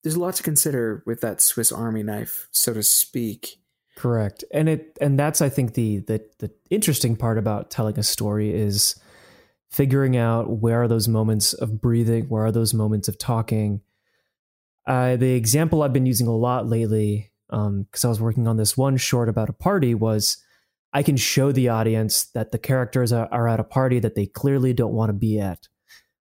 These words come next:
Speaker 2: But the audience won't know why the characters are there unless they talk about it.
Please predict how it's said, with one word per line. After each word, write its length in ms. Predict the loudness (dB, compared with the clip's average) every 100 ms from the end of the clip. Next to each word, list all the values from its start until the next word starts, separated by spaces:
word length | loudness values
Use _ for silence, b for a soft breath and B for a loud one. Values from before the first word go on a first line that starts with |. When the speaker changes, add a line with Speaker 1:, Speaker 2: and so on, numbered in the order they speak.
| _ -10
Speaker 2:
But 400 | -2 -2 -2 -6 _ _ _ -2
the 120 | 0
audience 400 | 2 2 2 2
won't 200 | 0 0
know 160 | 2 2
why 480 | 0 0 0 2
the 120 | 0 -2
characters 540 | -2 -4 -2 -2 -2
are 80 | 0
there 320 | 0 0 0
unless 360 | 0 0 0 0
they 100 | -2
talk 400 | -6 -4 -4 -2
about 280 | -6 -6 -8
it. 280 | -8 -8